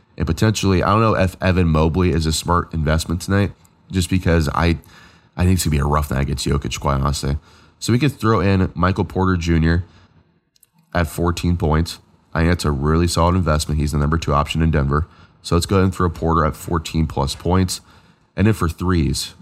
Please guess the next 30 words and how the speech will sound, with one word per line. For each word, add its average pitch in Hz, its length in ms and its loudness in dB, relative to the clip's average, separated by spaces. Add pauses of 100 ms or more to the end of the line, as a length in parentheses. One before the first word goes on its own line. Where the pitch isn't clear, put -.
(160)
this 90 140 -6
is 85 80 -2
where 80 260 2
it 69 80 0
is. 65 280 -2 (400)
Jokic 110 380 2
at 85 140 0
one 82 240 2
three. 67 340 -4 (200)
I 73 100 0
think 71 140 0
that's 73 140 -2
cash. - 440 -6 (420)
And 92 140 2
you 90 80 2
throw 90 260 0
in 80 80 2
Michael 80 320 0
Porter, 82 580 -2 (520)
which 71 180 -6
is - 80 -6
another 80 380 2
one 64 200 -2
here, 71 280 -4 (640)
at 65 160 -2
multiple 73 520 -2
threes 69 380 -6
at - 140 -8
two 110 220 0
plus. - 500 -8